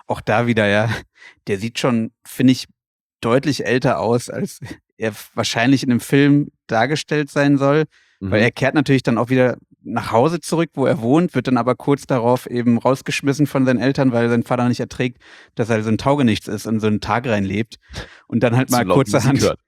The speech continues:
Speaker 1: kurzerhand in die Gartenlaube zieht, so, wo ihm dann aufgelauert wird abends. Ja, und wie da die Zusammenhänge sind, das wird dann im Verlauf der, des Films erzählt, Alter.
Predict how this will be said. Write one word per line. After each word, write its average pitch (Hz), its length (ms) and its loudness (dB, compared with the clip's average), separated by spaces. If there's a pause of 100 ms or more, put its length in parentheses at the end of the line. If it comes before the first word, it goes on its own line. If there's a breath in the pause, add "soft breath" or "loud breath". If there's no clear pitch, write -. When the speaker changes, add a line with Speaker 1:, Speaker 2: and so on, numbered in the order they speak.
(280)
Speaker 1:
kurzerhand 120 520 0
in 117 80 -4
die 110 200 0
Gartenlaube 104 640 0
zieht, 101 360 -8
so, 98 360 -8 (400)
wo 107 200 -8
ihm 104 220 -6
dann 101 360 -6 (180)
aufgelauert 104 680 -4
wird 101 120 -8
abends. 104 420 -8 (3000)
Ja, 101 240 -2 (140)
und 110 180 -6
wie 113 60 2
da 110 120 4
die 98 140 -6
Zusammenhänge 143 560 0
sind, 180 440 -2 (760)
das 98 180 -16
wird 117 160 -8
dann 135 220 0
im 123 40 -8
Verlauf 131 360 -8
der, 131 420 -4 (180)
des - 140 -14
Films 135 260 -4
erzählt, 104 400 -10
Alter. 82 260 -20